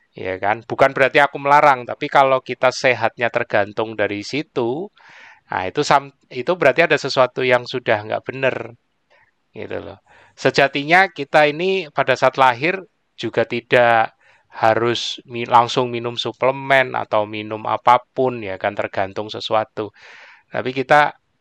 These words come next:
pada saat memang metabolisme kita bagus kan, ya kita ndak,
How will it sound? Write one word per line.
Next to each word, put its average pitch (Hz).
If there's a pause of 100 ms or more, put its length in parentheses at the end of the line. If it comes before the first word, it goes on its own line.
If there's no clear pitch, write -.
(160)
pada 113
saat 113
memang 120
metabolisme 117
kita 117
bagus -
kan, 196 (720)
ya 92
kita 120
ndak, 139